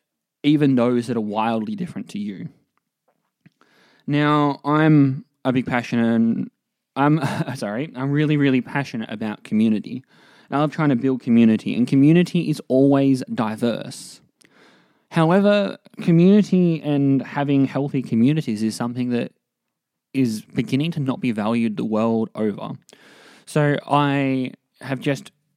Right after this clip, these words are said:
in Aust-, uh, here in Australia, finished, um, our federal election. Um, I voted a few weeks ago. We all voted. It's compulsory.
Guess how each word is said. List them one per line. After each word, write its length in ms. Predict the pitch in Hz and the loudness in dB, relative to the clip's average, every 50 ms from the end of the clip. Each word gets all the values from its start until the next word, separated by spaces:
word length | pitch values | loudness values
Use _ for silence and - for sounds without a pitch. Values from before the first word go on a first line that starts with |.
| _ | _
in 140 | - 123 113 | -12 -10 -10
Aust-, 180 | 117 - - - - | -10 -12 -12 -10 -8
uh, 140 | 120 117 113 _ | -8 -8 -8 _
here 180 | - 117 120 123 | -10 -4 -4 -2
in 60 | 113 | -2
Australia, 460 | 107 107 - - 107 104 107 113 120 | -4 -6 -6 -6 -4 -2 -2 -2 -2
finished, 480 | 123 - - 123 117 113 107 - - - | -4 -4 -2 -2 -2 -2 -4 -8 -12 -10
um, 300 | 110 110 104 104 104 - | -8 -6 -6 -6 -8 -8
our 500 | - 104 104 101 104 101 101 104 101 - _ _ _ _ _ _ _ | -8 -6 -6 -4 -4 -4 -6 -6 -8 -10 _ _ _ _ _ _ _
federal 280 | - 113 104 110 113 117 | -8 -6 -4 -2 -2 -2
election. 480 | 123 147 160 - - - - - 104 - _ _ _ - | -2 -2 -4 -6 -10 -14 -12 -12 -14 -14 _ _ _ -14
Um, 180 | - 98 101 110 | -10 -8 -6 -4
I 80 | 117 | -2
voted 340 | 113 107 113 123 127 - 117 | -2 -2 -2 -2 -4 -6 -8
a 60 | 123 | -10
few 140 | 117 123 117 | -6 -4 -4
weeks 240 | 120 123 - - - | -4 -4 -6 -8 -8
ago. 380 | 143 135 139 135 135 135 135 131 | -4 -2 -2 0 0 0 0 -2
We 200 | 120 110 107 107 | -2 -2 -2 0
all 100 | 120 127 | 0 0
voted. 340 | 131 131 135 131 - 110 | 0 0 0 -2 -4 -8
It's 100 | - - | -8 -8
compulsory. 680 | - - 104 - - 117 117 - - - 113 107 110 - | -8 -10 -8 -6 -6 -6 -8 -8 -8 -8 -8 -8 -8 -10